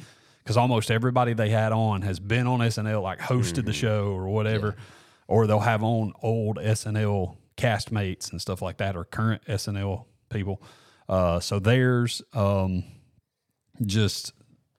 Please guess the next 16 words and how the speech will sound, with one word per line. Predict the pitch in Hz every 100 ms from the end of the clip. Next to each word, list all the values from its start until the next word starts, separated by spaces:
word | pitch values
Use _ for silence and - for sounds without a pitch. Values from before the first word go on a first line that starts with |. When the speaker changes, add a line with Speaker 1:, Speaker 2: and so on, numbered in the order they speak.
| _ _ _ _ - - - _ _ -
Speaker 1:
comedian, | 113 110 113 113 113 107 104 - _ _ _ _ _ _ -
uh, | 92 87 82 - - _ _ _
Theo | 107 104 95
Vaughn | 107 104 101
this | 98 95
past | - 90
weekend. | 98 95 101 98 92
He | 101
has | 113 107
<laughs> | - -
one. | - -
Speaker 3:
The | - 127
Rat | 127 143 165
King. | - 143 123 98 - 110
Speaker 1:
<laughs> | 147 - 131 - - - - - - 131 -
Um, | 107 107 101 92 92